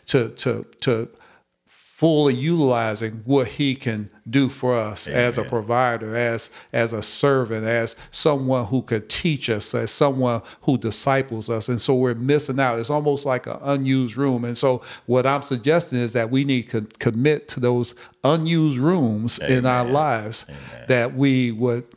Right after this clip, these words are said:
Speaker 2: I
Speaker 1: think
Speaker 2: like that.
Speaker 1: about Jesus Christ as that unused room, that living room, or whatever room it may be for you, and allow him in, and you can live a fully committed life. You're not just committed to,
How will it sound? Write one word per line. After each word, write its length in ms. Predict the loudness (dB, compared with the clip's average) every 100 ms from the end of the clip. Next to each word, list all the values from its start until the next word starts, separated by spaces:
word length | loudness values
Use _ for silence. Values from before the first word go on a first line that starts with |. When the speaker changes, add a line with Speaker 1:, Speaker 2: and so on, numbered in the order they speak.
| -2
Speaker 2:
I 40 |
Speaker 1:
think 180 | 2 2
Speaker 2:
like 60 | 2
that. 40 |
Speaker 1:
about 340 | 0 2 0 -2
Jesus 400 | -2 -2 -2 -6
Christ 480 | -4 -2 0 -2 -4
as 180 | -4 0
that 280 | 0 0 -2
unused 460 | -2 2 2 2 0
room, 200 | 0 2
that 200 | 2 2
living 420 | 4 4 2 0
room, 380 | -2 -4 -6 -12 -16 -4
or 120 | 0 2
whatever 400 | 2 2 0 0
room 320 | 0 2 2
it 120 | 0
may 180 | 0 0
be 180 | 0 -2
for 160 | -2 -2
you, 340 | 2 2 0 -8 -6
and 160 | -4 -2
allow 380 | 0 2 0 0
him 320 | -2 -2 0
in, 340 | 0 -2 -10 -18 -14 -4
and 260 | -2 0
you 160 | 2 2
can 360 | 0 -2 0
live 320 | 2 4 2 -2
a 100 | -8
fully 640 | -10 0 2 4 2 -2
committed 460 | -4 -2 0 0 0
life. 300 | 0 -2 -2
You're 60 | 0
not 200 | 0 0
just 180 | -2 -2
committed 420 | 0 2 0 0
to, 120 | -2